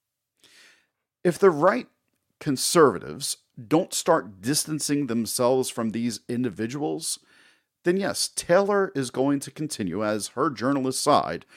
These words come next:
to be able to paint a conservative movement this way. Would you have gone to Germany during World War Two and taken the side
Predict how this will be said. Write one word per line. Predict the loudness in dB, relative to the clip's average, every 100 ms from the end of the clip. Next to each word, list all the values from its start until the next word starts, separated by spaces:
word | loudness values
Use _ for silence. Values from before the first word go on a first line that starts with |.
| -20 -20 _ -2
to | 0
be | 4 4
able | 2
to | 0 0 2 2 -2
paint | -10 -6 -6 -6 -8 -10 _ _
a | -4
conservative | -2 -2 0 0 0 -2 0
movement | 0 0 -6
this | -8 -6
way. | -8 -8 _ _ _ _ _ _ _ _ _ _ -4
Would | -2
you | 0
have | -4 0
gone | 6 8 6 4
to | -4
Germany | -4 2 2 0 -8 -20 _ _ _ _ _ _ _ _ -2
during | 4 6 6
World | 6 6 6
War | 2
Two | 2 -2 -2 -4 -14 _ _ _ _ _ -2
and | 2
taken | 4 4 2
the | 0
side | 2 2 2